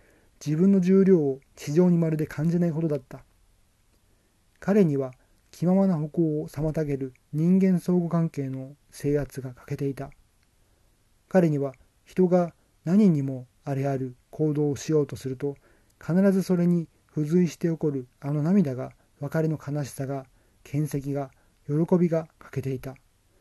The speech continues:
彼にはつまり、彼を他の人間たちに結びつけ、彼を重厚にする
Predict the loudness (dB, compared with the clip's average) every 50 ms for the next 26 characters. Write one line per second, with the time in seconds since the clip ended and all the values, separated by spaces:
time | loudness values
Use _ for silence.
0 | _ _ _ _ _ _ _ _ _ _ _ -6 -2 2 2 4 4 2 0 -4
1 | -4 -4 -4 -2 -2 -4 -4 -8 -10 -14 _ _ _ _ _ _ _ _ _ _
2 | _ _ 0 2 4 4 4 2 0 -2 -4 -2 0 2 2 2 2 2 2 2
3 | 0 0 -2 -6 -6 -8 -8 -8 -8 -8 -6 -6 -6 -6 -8 -10 -10 -10 -10 -10
4 | _ _ _ _ _ _ _ _ _ _ _ _ -6 -2 0 0 0 0 -2 -2
5 | -2 0 0 0 0 0 2 2 2 0 -2 -4 -4 -4 -4 -4 -4 -6